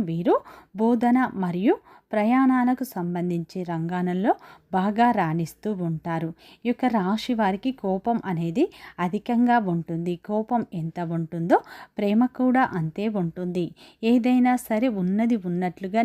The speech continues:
నిజాయితీగా మాట్లాడతారు. దీనివల్ల వీరికి శత్రువులు అధికంగా ఉంటారు. ఈ యొక్క ధనుస్సు రాశి వారు స్వేచ్ఛను ఎక్కువగా కోరుకుంటారు అని చెప్పుకోవచ్చు. ఈ యొక్క రాశిలో జన్మించిన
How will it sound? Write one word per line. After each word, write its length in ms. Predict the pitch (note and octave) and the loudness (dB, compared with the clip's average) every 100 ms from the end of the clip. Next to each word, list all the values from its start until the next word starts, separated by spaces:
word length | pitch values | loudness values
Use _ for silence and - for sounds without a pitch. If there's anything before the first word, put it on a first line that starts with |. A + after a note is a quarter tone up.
| G#3 | 2
నిజాయితీగా 680 | F3 E3 G3+ G#3 A#3 G#3+ B3+ A#3 | -2 -2 -2 -2 -4 0 2 4
మాట్లాడతారు. 800 | F3 D#3 E3+ F3 F3+ F3 E3+ F3 E3+ - - - | 0 -4 -4 -4 -4 -4 -2 -4 -6 -16 -14 0
దీనివల్ల 520 | A3 C4 A#3+ A3 A#3 A#3 | 4 4 4 2 0 0
వీరికి 300 | F#3 F3 A#3 B3 | -2 -4 -6 -6
శత్రువులు 540 | G3+ F3 - G3+ A3+ G#4+ - - - F3 | -6 -8 -6 -2 0 0 -4 -16 -6 -4
అధికంగా 520 | F#3+ G3 A#3 A#3+ B3+ G3+ | -2 0 2 4 2 2
ఉంటారు. 400 | E3+ E3 F3+ F3 F3 | -2 -2 -2 -2 -2
ఈ 40 | G3 | -4
యొక్క 160 | - A3 F3+ | -4 -6 -4
ధనుస్సు 440 | E3+ F#3+ - A3 F3+ | -4 -6 -4 -2 -2
రాశి 300 | E3 - F3 | -4 -4 -4
వారు 180 | F3+ F4+ - - - - | 0 0 -2 -20 -20 -4
స్వేచ్ఛను 520 | G#3+ G#3+ - B3+ B3+ F3+ | 0 0 0 2 2 0
ఎక్కువగా 380 | - F#3+ G3 A3 A3 | -6 -6 -2 -2 -2
కోరుకుంటారు 760 | F3+ F3 E3+ F3+ F3 F#3 F3+ F3+ F3+ | -4 -4 -6 -6 -4 -4 -2 -4 -2
అని 140 | G3+ B3+ | -2 0
చెప్పుకోవచ్చు. 840 | F#3+ - D#3+ - D#3+ E3 - - E3 - - - - | -4 -4 -8 -6 -4 -4 -6 -6 -6 -6 -18 -10 -4
ఈ 40 | |
యొక్క 140 | B3 B3+ A3 | -2 0 0
రాశిలో 440 | F3+ F#3 A3 G#3+ A3+ F#3+ | 0 -2 -2 0 0 0
జన్మించిన 480 | E3 E3 E3 E3+ | -2 -2 -4 -4